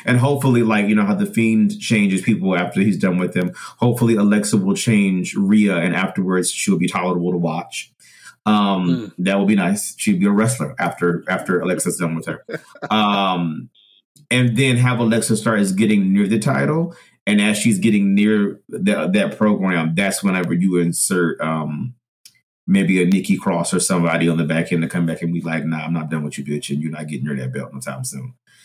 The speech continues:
Speaker 1: Um, that's a nice way to cook, but, but yeah, you definitely wanna delay, uh,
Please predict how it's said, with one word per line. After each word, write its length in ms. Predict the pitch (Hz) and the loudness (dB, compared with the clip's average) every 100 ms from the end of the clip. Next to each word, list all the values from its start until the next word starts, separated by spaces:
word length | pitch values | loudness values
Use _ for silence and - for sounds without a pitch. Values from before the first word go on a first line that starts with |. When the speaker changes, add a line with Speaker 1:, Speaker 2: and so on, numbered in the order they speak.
| _ - | _ -4
Speaker 1:
Um, 500 | 92 87 80 78 69 _ _ _ _ _ _ _ _ _ - | -2 0 0 -2 -6 _ _ _ _ _ _ _ _ _ -6
that's 320 | 92 117 107 | -2 0 2
a 60 | 107 | 2
nice 240 | 98 98 | 2 0
way 120 | 98 90 | 0 0
to 100 | 85 | 0
cook, 320 | - 92 - | 0 -2 0
but, 280 | 92 85 80 | -2 0 0
but 140 | 92 | 2
yeah, 140 | 95 95 | 2 2
you 180 | 90 | 2
definitely 340 | 101 104 107 95 | 2 2 2 2
wanna 200 | 90 90 | 2 0
delay, 640 | 82 85 85 87 85 80 - - - - _ - | 0 2 2 2 2 -2 -6 -20 -20 -20 _ -4
uh, 640 | 90 85 82 78 76 | 0 2 2 0 0